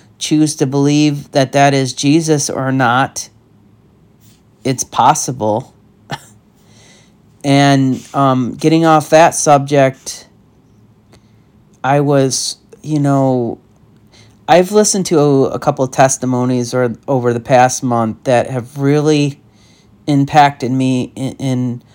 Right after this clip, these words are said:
a great way about, like, how merciful God is, how much he loves us, you know, and, and even <laughs> when we screw up to the maximum amount,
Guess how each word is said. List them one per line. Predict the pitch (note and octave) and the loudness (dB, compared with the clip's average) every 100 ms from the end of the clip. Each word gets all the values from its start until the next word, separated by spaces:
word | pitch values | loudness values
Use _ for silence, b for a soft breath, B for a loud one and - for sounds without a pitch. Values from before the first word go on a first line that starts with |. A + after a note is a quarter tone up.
| b - | b -8
a | |
great | C3 C#3+ C3+ G#2+ | -2 2 2 2
way | C3+ C3 C3 B2+ G#2 - _ _ _ _ | 0 2 2 0 -2 -6 _ _ _ _
about, | - C#3 B2+ A#2+ A2+ - | -6 0 4 4 4 0
like, | C3 B2 A2+ | -2 -2 -4
how | - D3 D3 D3 | -2 2 4 2
merciful | C#3+ C#3 C3+ - A#2+ A2 G2 A2+ | 0 0 -2 -4 -6 -4 -6 -2
God | A#2+ A2+ G#2+ | 0 0 0
is, | F2 A#1+ - | -2 -4 -8
how | - D3 D#3 | -2 0 2
much | D#3 B2 - - B B B B | 0 -2 -6 -10 B B B B
he | - E3 D3+ | -8 0 0
loves | B2+ B2 E3+ D#3 - | 2 4 4 0 -8
us, | - - - - - _ _ _ _ _ _ _ | -10 -10 -10 -12 -18 _ _ _ _ _ _ _
you | C#3 | -2
know, | B2+ B2+ B2+ | 0 0 0
and, | B2 A#2+ B B B B _ _ | -2 -4 B B B B _ _
and | C#3 C3+ | -4 0
even | E3 E3+ F3+ | 2 6 6
<laughs> | G3 | 8
when | F#3+ F#3 | 6 4
we | F#3 | 2
screw | E3+ - - G3 F#3 | 2 0 4 6 8
up | F3+ - | 6 2
to | - | -8
the | D3+ D3 | -4 0
maximum | D3 D3+ C#3+ - E3 D#3+ D3 | 2 2 0 -6 -2 -2 0
amount, | D3+ E3 C3+ - - | 0 0 -2 -8 -20